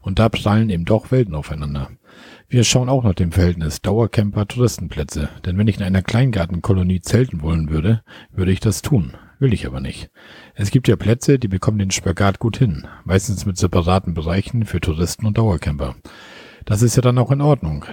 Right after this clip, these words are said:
denn wenn wirtschaftlichen Aspekt der Dauercamper für die Finanzierung eines Platzes sehe ich genauso. Aber wenn dann der Rasenmäher brummt oder wie letzten Sommer nebenan das Vorzelt mit dem Hochrollaniger gesäubert wird,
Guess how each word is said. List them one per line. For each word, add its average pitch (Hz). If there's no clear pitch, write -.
denn 90
wenn 104
wirtschaftlichen 107
Aspekt 104
der 85
Dauercamper 117
für -
die 85
Finanzierung 104
eines 82
Platzes 98
sehe 110
ich 113
genauso. 120
Aber 95
wenn 127
dann 113
der 98
Rasenmäher 104
brummt 92
oder 92
wie 95
letzten 113
Sommer 104
nebenan 107
das 82
Vorzelt 87
mit 87
dem 90
Hochrollaniger 87
gesäubert 82
wird, 92